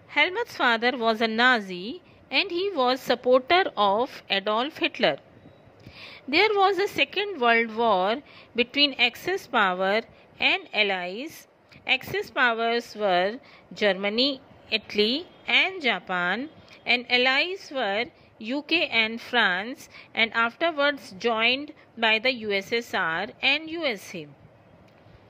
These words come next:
In nineteen forty-five, Germany surrendered to the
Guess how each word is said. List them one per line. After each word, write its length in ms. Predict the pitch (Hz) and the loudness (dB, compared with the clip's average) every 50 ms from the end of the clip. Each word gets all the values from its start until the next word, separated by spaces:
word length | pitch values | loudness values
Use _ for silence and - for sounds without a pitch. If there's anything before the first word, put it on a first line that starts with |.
| - - - - - - - | -20 -20 -20 -20 -10 -2 0
In 180 | 277 302 311 | 0 0 2
nineteen 540 | 302 269 262 269 285 311 - 339 392 427 453 | 0 0 0 -2 -4 -6 -4 -4 -4 -4 -2
forty-five, 920 | - 427 349 302 - 277 262 - - - 254 226 196 175 175 180 208 240 - _ _ _ - - - | -2 -2 -2 -2 -4 -6 -8 -6 -2 2 2 2 2 0 -2 -6 -10 -12 -16 _ _ _ -20 -16 -6
Germany 500 | 202 254 262 269 277 294 311 330 370 392 | 0 0 0 2 2 0 -2 -2 -2 -6
surrendered 800 | 381 - - 269 262 277 285 302 311 311 339 403 415 415 - - | -4 0 2 4 4 4 4 2 2 2 2 2 2 0 -2 -4
to 140 | 294 269 | -4 0
the 160 | 254 254 262 | 2 2 2